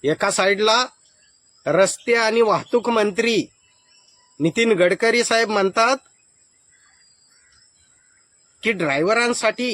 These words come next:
एसी ट्रक बनवा. अहो, तुमचे चुलीत घाला एसी ट्रक. घरात जर खायलाच नसेल, तर एसी ट्रकमध्ये झोप तरी लागेल का ड्रायव्हरला?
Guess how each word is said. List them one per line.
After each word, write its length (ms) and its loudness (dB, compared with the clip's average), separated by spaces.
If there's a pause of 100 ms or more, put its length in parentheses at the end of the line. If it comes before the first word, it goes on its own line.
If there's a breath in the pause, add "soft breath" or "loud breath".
(120)
एसी 240 -2
ट्रक 280 0
बनवा. 400 0 (640)
अहो, 280 4 (220)
तुमचे 400 0
चुलीत 440 0
घाला 300 2
एसी 300 0
ट्रक. 400 0 (2000)
घरात 400 -2
जर 260 0 (100)
खायलाच 640 0
नसेल, 520 2 (1400)
तर 120 4
एसी 340 0
ट्रकमध्ये 580 0
झोप 340 -2
तरी 180 2
लागेल 300 2
का 120 -2
ड्रायव्हरला? 540 -2